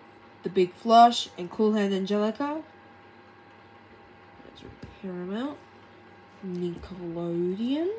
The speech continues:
And that's all. Okay, so guys,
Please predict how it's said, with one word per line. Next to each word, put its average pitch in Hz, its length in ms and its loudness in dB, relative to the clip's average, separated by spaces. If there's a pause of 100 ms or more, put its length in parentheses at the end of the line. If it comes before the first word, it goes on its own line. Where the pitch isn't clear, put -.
And 392 360 -6
that's 392 160 -8
all. 453 240 -4 (1900)
Okay, - 220 -6
so - 260 -10 (140)
guys, 269 320 -2